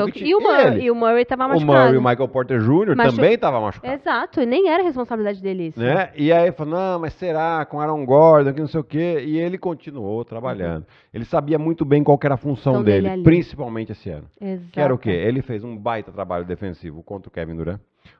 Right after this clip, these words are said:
Speaker 2: um baita trabalho defensivo contra o LeBron James
Speaker 1: Uhum.
Speaker 2: e um baita trabalho defensivo contra o Miami, principalmente contra o Jimmy Butler, mas
Speaker 1: Uhum.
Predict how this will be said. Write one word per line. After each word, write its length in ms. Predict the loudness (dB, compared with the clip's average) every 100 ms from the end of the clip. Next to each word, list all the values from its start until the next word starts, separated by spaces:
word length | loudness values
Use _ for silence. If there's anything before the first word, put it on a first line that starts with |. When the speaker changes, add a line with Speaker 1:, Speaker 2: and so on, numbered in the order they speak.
| -12
Speaker 2:
um 160 | -4
baita 280 | 0 0 0
trabalho 240 | -6 -6 -6
defensivo 540 | -6 -8 -8 -12 -12
contra 340 | -6 -6 -6
o 20 | -8
LeBron 260 | -6 -6
James 320 | -4 -6 -8
Speaker 1:
Uhum. 120 | -16 -18 _
Speaker 2:
e 80 | -12
um 100 | -10
baita 360 | 2 2 2 -2
trabalho 240 | -4 -2
defensivo 600 | -4 -6 -8 -10 -10 -12 -12
contra 220 | -8 -8
o 40 | -6
Miami, 480 | -4 -2 -2 -4 -10 _ _ _ -20 -20 -10
principalmente 380 | -8 -8 -12 -10
contra 220 | -10 -10
o 40 |
Jimmy 200 | -8 -10
Butler, 600 | -4 2 4 2 0 -8 -8
mas 200 | -8 -8
Speaker 1:
Uhum. 280 | -12 -12